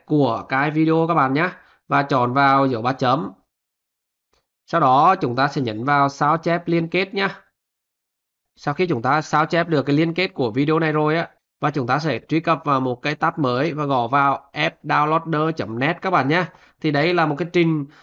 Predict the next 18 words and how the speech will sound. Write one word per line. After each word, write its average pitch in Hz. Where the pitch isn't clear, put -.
giúp 160
chúng 117
ta 143
tải 123
video 156
ở 120
trên 139
Facebook 160
về 139
máy 131
tính 127
một 147
cách 170
dễ 127
dàng 143
các 156
bạn 139
nhé. 170